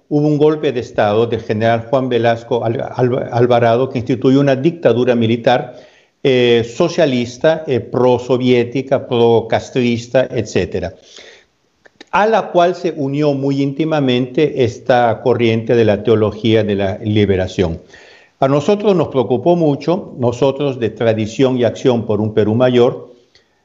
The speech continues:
eh, éramos unos chiquillos, entonces evidentemente yo tenía trece años, nos preocupó mucho porque,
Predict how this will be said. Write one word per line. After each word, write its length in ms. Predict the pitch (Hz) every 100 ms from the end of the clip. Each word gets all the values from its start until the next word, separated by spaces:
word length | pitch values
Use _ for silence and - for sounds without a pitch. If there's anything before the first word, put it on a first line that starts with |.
| -
eh, 720 | 113 110 104 104 104 104 -
éramos 300 | 117 117 101
unos 200 | 117 107
chiquillos, 540 | 101 104 175 156 110 98
entonces 500 | 98 113 110 - 113
evidentemente 760 | 101 95 98 127 127 110 113
yo 160 | 104 98
tenía 320 | 101 98 92
trece 380 | - 101 98 120
años, 340 | 123 127 156 - _ _ _ _ _ _ -
nos 160 | 143 139
preocupó 440 | 185 190 - 180
mucho 380 | 170 160 160 190
porque, 520 | 180 143 160 175 -